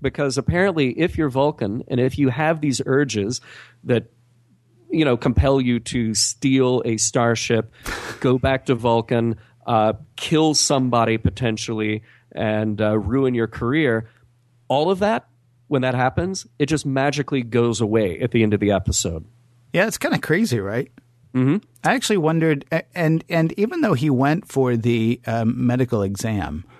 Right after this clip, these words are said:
Speaker 2: uh, with Bones, um, I wondered, uh, on more than one occasion if this wasn't just some sort of, like, you know, crazy frenzy that they worked themselves into, if the whole thing wasn't psychosomatic.
Speaker 1: Oh, well, it, it, she, uh,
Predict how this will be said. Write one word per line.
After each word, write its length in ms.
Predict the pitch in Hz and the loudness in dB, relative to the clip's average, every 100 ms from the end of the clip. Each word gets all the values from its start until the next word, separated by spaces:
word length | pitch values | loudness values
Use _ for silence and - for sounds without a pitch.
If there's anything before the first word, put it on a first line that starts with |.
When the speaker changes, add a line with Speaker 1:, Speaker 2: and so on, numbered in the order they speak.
| - _ _ _ _ _ | -20 _ _ _ _ _
Speaker 2:
uh, 240 | 117 113 104 | 0 2 2
with 280 | 107 113 - | 0 -2 -2
Bones, 680 | - 107 87 73 80 - - _ _ _ - | -4 -2 -2 -4 -6 -8 -14 _ _ _ -4
um, 640 | 107 104 98 98 98 95 - _ _ - | 0 2 2 0 0 -2 -8 _ _ -2
I 120 | 190 | 0
wondered, 520 | 226 214 143 123 117 - | 2 2 2 0 -2 -2
uh, 220 | 117 113 - | 0 0 0
on 140 | 117 | 0
more 180 | 117 120 | 2 2
than 100 | 120 | 2
one 100 | 107 | 0
occasion 380 | 104 113 104 113 | 0 0 0 0
if 100 | 101 | 0
this 220 | 110 - | -2 0
wasn't 340 | 104 101 107 92 | 0 0 0 -2
just 180 | 101 | -4
some 280 | - 95 90 | -2 -2 -2
sort 200 | 87 101 | -2 -2
of, 240 | 92 85 - - | -2 -4 -8 -8
like, 160 | 92 - | -8 -4
you 100 | 104 | -4
know, 160 | 82 | -2
crazy 480 | 87 - 101 92 95 | -2 0 2 2 -2
frenzy 480 | 85 98 90 87 95 | 0 0 2 0 0
that 160 | 87 85 | -2 -2
they 80 | |
worked 220 | 92 90 - | 0 0 -2
themselves 420 | 90 - 82 92 | -4 -2 -2 -2
into, 220 | 90 - | -4 -4
if 100 | - | -2
the 80 | 117 | 2
whole 120 | 120 | 4
thing 160 | 113 107 | 4 2
wasn't 280 | 98 101 | 2 0
psychosomatic. 840 | - 92 - - 80 73 76 76 - _ _ _ _ _ _ | 0 -2 -2 -4 -4 -6 -10 -12 -20 _ _ _ _ _ _
Speaker 1:
Oh, 300 | 120 110 110 110 | -2 0 -2 -2
well, 180 | 202 | 0
it, 180 | 156 202 | 2 0
it, 240 | 160 185 185 | 0 -2 -2
she, 320 | - 214 202 | -4 -2 0
uh, 460 | 180 170 156 123 | 2 2 0 -2